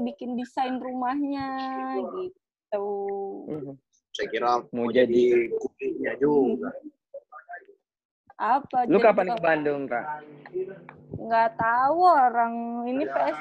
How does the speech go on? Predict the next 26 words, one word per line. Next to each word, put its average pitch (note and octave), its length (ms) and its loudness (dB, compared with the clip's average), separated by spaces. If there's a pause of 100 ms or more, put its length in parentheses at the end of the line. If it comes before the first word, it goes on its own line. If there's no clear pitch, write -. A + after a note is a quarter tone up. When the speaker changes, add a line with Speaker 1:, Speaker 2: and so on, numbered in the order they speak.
Speaker 1:
B A#3+ 160 -4
B-nya B3 320 -4 (160)
aja A#3+ 280 -2 (360)
belum B3 400 -2
beres A3+ 640 0
di A3 80 -10
Jakarta. G#3 880 -4 (560)
Terus, C4 960 -6 (160)
kan D4+ 240 -4
belum B3+ 320 2
tentu B3 240 -4
juga A#3+ 400 2
bisa A#3+ 320 -10
masuk - 240 -4
Bandung. A3 880 -4 (640)
Harus A3 240 -10
ada G#3+ 160 -6
surat-suratnya G#3+ 800 -10
juga, G#3+ 480 -2
ribet G#3+ 320 -12
ngurusinnya. A3 800 -6
Lagi A3 160 -6 (160)
kan D4 80 -6
ke D#4 80 -8
Bandung B3+ 320 -6
kan D#4+ 80 -8